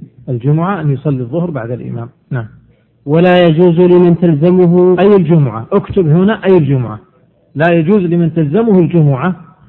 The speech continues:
Speaker 1: ما الذي لا يجوز له؟ قال:
Speaker 2: "السفر في
Speaker 1: "السفر
Speaker 2: يومها".
Speaker 1: في يومها بعد الزوال". يقول: "من وجبت عليه الجمعة وتلزم الجمعة، لا يجوز له أن يسافر بعد الزوال". ليش؟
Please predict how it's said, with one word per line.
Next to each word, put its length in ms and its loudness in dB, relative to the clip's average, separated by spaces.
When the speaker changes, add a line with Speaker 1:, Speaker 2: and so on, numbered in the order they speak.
Speaker 1:
ما 80 0
الذي 280 2
لا 160 0
يجوز 300 -2
له؟ 260 -2
قال: 300 -2
Speaker 2:
"السفر 840 0
في 80 -4
Speaker 1:
"السفر 220 4
Speaker 2:
يومها". 400 2
Speaker 1:
في 160 -2
يومها 520 0
بعد 260 -8
الزوال". 500 -8
يقول: 300 2
"من 200 2
وجبت 460 0
عليه 280 0
الجمعة 440 -4
وتلزم 480 -2
الجمعة، 540 -6
لا 120 2
يجوز 240 0
له 280 -2
أن 80 -4
يسافر 420 -2
بعد 240 -4
الزوال". 440 -4
ليش؟ 200 0